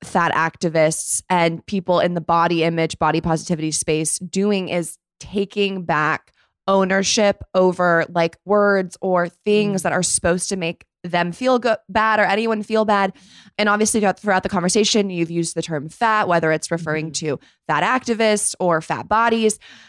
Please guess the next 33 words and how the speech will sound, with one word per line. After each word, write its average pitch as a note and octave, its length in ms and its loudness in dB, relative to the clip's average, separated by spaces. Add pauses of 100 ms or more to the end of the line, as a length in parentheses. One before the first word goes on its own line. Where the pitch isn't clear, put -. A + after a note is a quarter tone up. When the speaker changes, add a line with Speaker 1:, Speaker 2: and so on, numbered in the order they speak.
(300)
Speaker 1:
And A#3 360 2
there G#3 220 2
are D#4+ 80 2
probably C#4+ 340 0
people A#3+ 280 0
listening G3 680 -2
who F#3+ 460 0
are F#3+ 180 2
not G#3 480 0 (240)
yet, G3+ 440 0
like, G3 280 0
up G#3+ 220 0
to A3 100 -4
speed, G#3+ 720 2 (340)
and D#3+ 180 6
they're D#3+ 80 6
Speaker 2:
Mm. D#3 60 2
Speaker 1:
saying, C4 320 0
"Oh F4+ 100 4
no, F4+ 400 4
Jessamine, C#4+ 480 0
don't F4+ 240 -2
say D#4 160 2
Speaker 2:
Mm. F#4 40 0
Speaker 1:
that E4+ 100 2
about F#3+ 240 2
yourself," F3+ 580 0
right? G3+ 180 2
And G#3+ 220 2
they C4 140 2
think A3+ 300 -4
they're G3+ 160 2
being F#3+ 340 -4